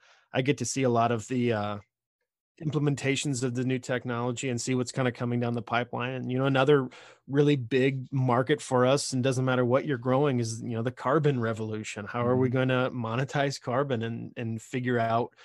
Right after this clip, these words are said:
Speaker 1: what is the, what, what do we even need to track? <laughs> You know, that's the
Speaker 2: Right.
Speaker 1: stage we're at right now. It's, yeah, everybody wants to get paid for their carbon offsets, but what is it? What is the quantifiable evidence and how are you gonna track it?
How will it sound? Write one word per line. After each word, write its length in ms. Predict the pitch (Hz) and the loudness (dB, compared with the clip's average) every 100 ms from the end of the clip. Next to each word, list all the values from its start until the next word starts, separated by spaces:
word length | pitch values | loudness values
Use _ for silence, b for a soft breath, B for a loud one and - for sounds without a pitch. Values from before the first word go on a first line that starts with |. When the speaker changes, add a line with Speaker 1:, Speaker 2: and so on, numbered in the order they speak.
| B B B | B B B
Speaker 1:
what 160 | B 147 | B 4
is 140 | 156 | 4
the, 80 | 143 147 | 2 2
what, 200 | 175 - - B B | 2 2 -6 B B
what 140 | 185 | 6
do 80 | 240 | 6
we 120 | 214 202 | 6 4
even 260 | 196 180 | 4 4
need 180 | 175 175 | 4 4
to 60 | 139 | 2
track? 440 | - 185 165 - - - | 0 4 4 2 -8 -2
<laughs> 200 | 120 117 | 0 2
You 220 | 135 151 | 0 2
know, 60 | 143 | 4
that's 220 | 156 165 | 4 2
the 80 | 165 | 2
Speaker 2:
Right. 60 | |
Speaker 1:
stage 300 | 156 156 156 | 2 4 4
we're 120 | 139 139 | 4 6
at 160 | 135 | 6
right 200 | 139 135 | 6 4
now. 380 | 135 165 120 127 | 4 0 0 -4
It's, 340 | 139 127 - - | -4 -4 -4 4
yeah, 200 | 147 151 | 6 8
everybody 340 | 139 143 143 | 6 6 6
wants 220 | 139 135 | 4 0
to 80 | - | -2
get 180 | 127 117 | -4 -4
paid 180 | 123 120 | -6 -4
for 120 | 120 | -4
their 100 | 120 | -4
carbon 300 | - 127 120 | -2 -2 -2
offsets, 440 | 123 139 - 113 - | -4 -4 -4 -4 -2
but 180 | 117 - | -4 -4
what 280 | 120 135 135 | 2 4 4
is 160 | 123 | 2
it? 120 | 123 - B B B B _ - | 0 -4 B B B B _ -8
What 280 | 151 143 160 | 2 6 6
is 120 | 151 | 6
the 80 | 147 | 2
quantifiable 760 | - 139 120 131 131 123 123 | 0 0 0 0 2 2 0
evidence 400 | 123 127 127 131 | 0 -2 -2 -2
and 100 | 117 | -4
how 140 | 120 117 | -2 -2
are 60 | |
you 120 | 113 | -2
gonna 160 | 110 107 | -4 -6
track 320 | - 113 107 | -2 -2 -2
it? 160 | - | -8